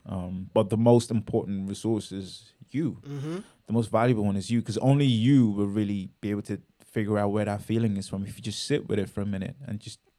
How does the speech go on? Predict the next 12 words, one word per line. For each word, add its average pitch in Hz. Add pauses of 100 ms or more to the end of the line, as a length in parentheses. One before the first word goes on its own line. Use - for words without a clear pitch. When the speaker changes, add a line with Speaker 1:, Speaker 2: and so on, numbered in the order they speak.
(180)
Speaker 1:
you 101
know, 101
try 107
to -
figure 110
out 107
why 104
you're 107
feeling 98
that 92
way 95
and, 95